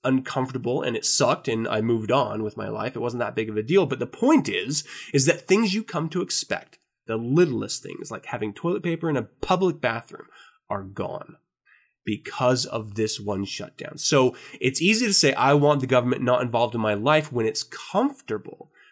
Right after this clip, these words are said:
But the second it becomes uncomfortable, we change our tune. And when we suddenly realize that those programs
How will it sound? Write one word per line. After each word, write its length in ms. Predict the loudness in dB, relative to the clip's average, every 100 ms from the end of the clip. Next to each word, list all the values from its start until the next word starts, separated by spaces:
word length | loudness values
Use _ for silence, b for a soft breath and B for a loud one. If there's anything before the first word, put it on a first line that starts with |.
| _
But 160 | -6 -4
the 80 | -2
second 600 | 2 4 2 2 -4 -2
it 160 | -6 -4
becomes 460 | -4 -2 -2 -6 -8 -2
uncomfortable, 920 | 0 2 -2 -8 -18 -16 -12 -8 -8
we 120 | -8
change 440 | -8 -6 -4 -4
our 140 | -6 -8
tune. 360 | -12 -12 -14 -16 b b
And 120 | 0
when 140 | 2 2
we 100 | 0
suddenly 400 | 0 0 2 2
realize 580 | 2 2 0 0 -2 b b b
that 400 | -2 0 0 -4
those 360 | 2 4 6 4
programs 1000 | -2 -2 4 4 2 -6 -8 -8 -8